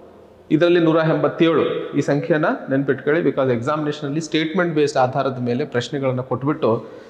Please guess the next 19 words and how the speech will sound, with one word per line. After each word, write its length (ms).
confuse 400
ಮಾಡುವಂತಹ 580
ಪ್ರಯತ್ನಗಳು 920
ಜಾಸ್ತಿ 300
ನಡೀತವೆ. 440
So 140
ಇವತ್ತಿನ 400
ಈ 180
India 260
Employment 600
Report 340
ಎರಡ್ 220
ಸಾವಿರದ 400
ಇಪ್ಪತ್ನಾಲ್ಕರ 920
ಚರ್ಚೆ 680
ಪ್ರಮುಖವಾಗಿ 680
ಈ 340
ಎರಡು 240
ಸಂಸ್ಥೆ 720